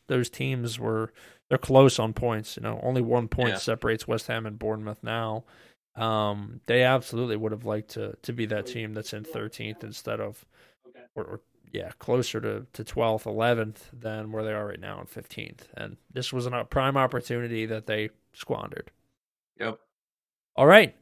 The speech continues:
Speaker 1: Um, that is everything in terms of recap. Um,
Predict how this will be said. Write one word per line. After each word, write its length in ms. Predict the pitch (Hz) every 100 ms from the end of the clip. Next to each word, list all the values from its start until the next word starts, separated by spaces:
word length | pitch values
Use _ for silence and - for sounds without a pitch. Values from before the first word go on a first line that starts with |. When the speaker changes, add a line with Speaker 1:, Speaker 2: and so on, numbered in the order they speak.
| _ 131
Speaker 1:
Um, 520 | 151 156 151 151 147
that 380 | 131 151 165 185
is 240 | 175 160
everything 640 | - 160 160 147 160 156 143
in 220 | 135 131
terms 500 | - 147 139 135 -
of 400 | 120 131 120 120
recap. 1400 | 110 107 110 123 160 170 - 107 113 131 - - - -
Um, 920 | 120 120 117 117 117 120 120 123 123